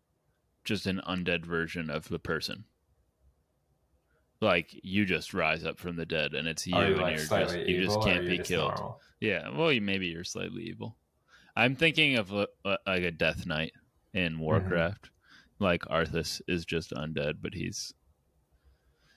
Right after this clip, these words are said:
Speaker 1: he's still him. He's just the evil version corrupted by the Lich King.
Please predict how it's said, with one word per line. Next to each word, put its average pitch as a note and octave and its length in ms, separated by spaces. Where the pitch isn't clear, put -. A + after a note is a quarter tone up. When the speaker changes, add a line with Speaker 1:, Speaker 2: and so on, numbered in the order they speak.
Speaker 1:
he's G#2 220
still G#2 300
him. D#2+ 340
He's E2+ 180
just E2+ 280
the G2 160
evil E2 340
version E2+ 420
corrupted F2+ 460
by F2+ 120
the F2 100
Lich F2+ 340
King. F#2 360